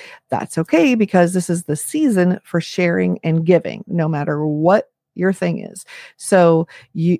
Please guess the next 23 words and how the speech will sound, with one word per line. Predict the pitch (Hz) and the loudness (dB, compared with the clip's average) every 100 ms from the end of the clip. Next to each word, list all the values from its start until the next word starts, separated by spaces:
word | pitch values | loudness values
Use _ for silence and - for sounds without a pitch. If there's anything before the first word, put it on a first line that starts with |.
| - | -2
this, | 170 165 - | -4 -4 -6
you | 196 175 | -8 -6
could | - 185 | -2 -2
make | 175 160 | -2 -2
up | - | -6
some | - - | -8 -12
special, | 170 - 160 - 165 - | -10 -4 -4 -2 -4 0
whatever | 165 160 170 | 0 2 2
your | 165 165 | 0 0
holiday | - 269 220 180 | 0 2 4 4
is, | 170 170 175 - _ _ _ | 4 2 -2 -12 _ _ _
treats | - 285 349 - - - | -8 -8 -8 -14 -8 -2
and | 170 | 0
bring | 170 175 | 0 0
those | 170 202 - | 0 -2 -4
to | 277 | -8
the | 262 | -4
neighbors | 269 269 294 285 277 - - | -4 -2 -2 -2 -4 -8 -12
and, | - 50 - - | -10 -8 -6 -6
uh, | - - 208 | -8 -8 -8
do | 233 247 | -4 -2
that. | - - | -4 -4
So | - 185 | -2 -2